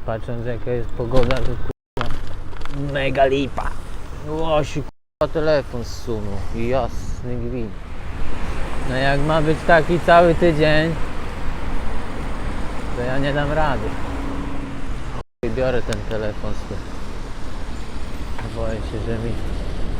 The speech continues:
się rozpali gdzieś o glebę. I tyle było z uchwytu. Szkoda, że nie ma od dołu takich podpórek.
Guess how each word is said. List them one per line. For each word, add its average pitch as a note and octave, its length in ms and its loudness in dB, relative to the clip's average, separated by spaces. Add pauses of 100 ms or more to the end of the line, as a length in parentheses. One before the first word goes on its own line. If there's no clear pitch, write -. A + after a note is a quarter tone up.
(800)
się B2 120 0
rozpali - 880 -2
gdzieś G#2 240 0
o A2+ 140 -2
glebę. A#2 300 0 (480)
I - 20 -4
tyle F3+ 380 2
było C3+ 320 2
z A#2+ 80 0
uchwytu. - 440 -2 (1400)
Szkoda, F3 280 6
że E3+ 120 2
nie F3+ 140 0
ma E3 160 0
od D3+ 180 4
dołu E3 260 6
takich B2+ 320 0
podpórek. C3+ 600 2